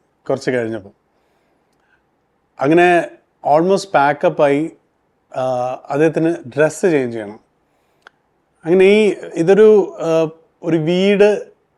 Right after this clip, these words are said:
പാതി വീട് പാതി ചായക്കട, ഇത് മാറ്റി നമ്മുടെ ആർട്ട് ഡയറക്ടർ മാറ്റിയിട്ടാണ് അതൊരു ഫുൾ ചായക്കടയാക്കിയത്. അപ്പോൾ അതിൻ്റെ ചായ്പിലാണ് നമ്മുടെ ഡ്രസ്സ് ചേഞ്ച് ചെയ്യുന്നത്.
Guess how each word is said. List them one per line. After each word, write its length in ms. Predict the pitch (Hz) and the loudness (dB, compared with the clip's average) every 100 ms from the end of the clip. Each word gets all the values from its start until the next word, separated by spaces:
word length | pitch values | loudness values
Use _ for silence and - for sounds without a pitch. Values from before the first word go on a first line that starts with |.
| _ - _ 160 | _ -20 _ 4
പാതി 300 | 165 175 190 | 4 4 2
വീട് 240 | 185 180 | 2 2
പാതി 280 | 185 165 165 | 2 2 4
ചായക്കട, 400 | 170 156 151 151 | 4 4 4 2
ഇത് 580 | 160 - 151 175 - - _ _ _ _ _ _ _ 147 | 0 -4 -2 -2 -4 -14 _ _ _ _ _ _ _ -6
മാറ്റി 560 | 147 156 151 180 180 - | -2 -2 -2 -6 -6 -8
നമ്മുടെ 220 | 151 151 | -6 0
ആർട്ട് 240 | 147 147 160 | 0 0 -2
ഡയറക്ടർ 220 | 160 170 | -2 -4
മാറ്റിയിട്ടാണ് 540 | 160 147 156 156 151 | -2 -2 -4 -2 -2
അതൊരു 320 | 147 147 151 147 - | 0 0 -2 -6 -2
ഫുൾ 180 | 160 | -2
ചായക്കടയാക്കിയത്. 720 | 151 147 143 147 143 117 123 120 | 0 0 0 0 -2 -4 -6 -6
അപ്പോൾ 220 | 127 143 - - - | -8 -10 -16 -20 -8
അതിൻ്റെ 280 | 151 185 214 | -2 2 2
ചായ്പിലാണ് 920 | 208 190 156 165 196 202 214 190 160 156 | 2 0 0 2 0 -2 -2 2 2 0
നമ്മുടെ 280 | 147 143 | -2 -2
ഡ്രസ്സ് 460 | 135 139 135 180 151 | -2 -4 -2 -2 0
ചേഞ്ച് 220 | 135 127 | -2 -2
ചെയ്യുന്നത്. 280 | 127 123 | -4 -4